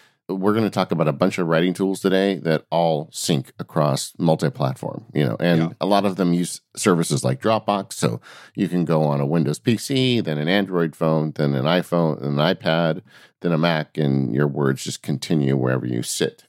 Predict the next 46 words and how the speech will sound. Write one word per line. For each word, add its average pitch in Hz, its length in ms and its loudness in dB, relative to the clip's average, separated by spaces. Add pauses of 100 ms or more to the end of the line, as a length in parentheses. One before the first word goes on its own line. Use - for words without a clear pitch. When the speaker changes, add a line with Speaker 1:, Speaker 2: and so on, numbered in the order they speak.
Speaker 1:
And 71 340 0 (540)
that 82 340 -2
is 110 320 0
really 85 280 0
powerful. 120 580 -4
I - 60 -8
mean, 82 180 2 (240)
we're 98 140 0
running 113 340 0
out 123 140 -2
of 120 100 -4
excuses, - 540 -2
people. - 520 -2
We 73 120 -8
gotta 117 240 2
get 117 180 -6
writing. 127 440 -2 (680)
So 131 160 0
there's 123 180 0
two 190 120 0
things 143 280 0
about, 92 540 0
um, 71 500 0
keyboard 92 460 0
entry 65 640 -4
that 76 260 2 (560)
I 90 40 2
think 87 200 -2
we 92 60 2
wanna 78 260 2
cover. 80 380 0
The 82 80 -2
first 104 320 0
is, 82 240 0
where 80 320 0
do 82 100 -4
you 80 120 0
put - 280 -6
the - 80 -6
text - 520 -4
that - 120 -2
you 65 120 0
write 64 180 2
with - 100 -8
the - 60 -18
keyboard? 65 640 0